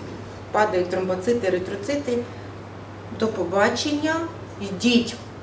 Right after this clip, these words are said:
де ви мешкаєте, за місцем проживання.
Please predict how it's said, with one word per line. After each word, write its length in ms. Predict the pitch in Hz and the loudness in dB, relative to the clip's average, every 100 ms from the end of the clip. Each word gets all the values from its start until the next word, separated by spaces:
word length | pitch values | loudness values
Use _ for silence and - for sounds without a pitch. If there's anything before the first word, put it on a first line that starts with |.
| - - - - 208 | -14 -14 -12 -4 6
де 220 | 214 190 | 6 8
ви 160 | 196 | 4
мешкаєте, 840 | 190 202 185 - - 170 170 - 170 | 4 4 4 2 2 2 2 0 0
за 100 | 185 | 2
місцем 400 | 190 190 - 185 | 0 0 -2 -2
проживання. 840 | 185 180 196 214 277 311 285 285 | -2 -2 0 2 2 2 2 0